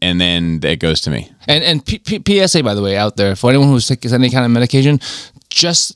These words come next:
Speaker 2: as a safe precaution, just as a safe bet, you're better off doing this than not. Don't eat anything with grapefruit in it.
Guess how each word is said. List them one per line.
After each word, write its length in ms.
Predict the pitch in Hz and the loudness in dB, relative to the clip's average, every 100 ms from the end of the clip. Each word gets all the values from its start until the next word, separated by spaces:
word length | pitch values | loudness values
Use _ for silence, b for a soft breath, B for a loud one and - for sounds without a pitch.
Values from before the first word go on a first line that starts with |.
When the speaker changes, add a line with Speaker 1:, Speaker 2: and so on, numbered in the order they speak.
| - | -6
Speaker 2:
as 160 | 135 | -4
a 60 | 120 | 0
safe 380 | - 131 139 - - _ - | 0 0 0 -4 -20 _ -4
precaution, 360 | - 113 131 | 0 -2 0
just 160 | 185 165 | 0 0
as 120 | 147 | 0
a 40 | 143 | 0
safe 300 | 151 139 - | 0 0 -2
bet, 200 | 123 - | -4 -4
you're 100 | 113 | -10
better 360 | 98 139 147 147 | 0 2 2 0
off 400 | 113 127 - - _ _ 147 | 0 -2 -4 -18 _ _ -2
doing 260 | 131 131 | 0 2
this 120 | 123 - | 0 0
than 120 | 101 | -2
not. 260 | 110 135 - b b b b 117 101 | 0 -2 -6 b b b b -2 0
Don't 280 | 117 135 - _ _ - - | 0 0 -4 _ _ -16 -4
eat 260 | 139 117 - - | -4 -4 -12 -6
anything 580 | 151 143 123 120 113 110 - | -2 0 -2 -2 -2 -4 -4
with 200 | 113 - | -6 -2
grapefruit 480 | 120 - - 101 _ _ 110 | -4 -4 -8 -10 _ _ -4
in 120 | 101 | -4
it. 240 | - - | -4 -12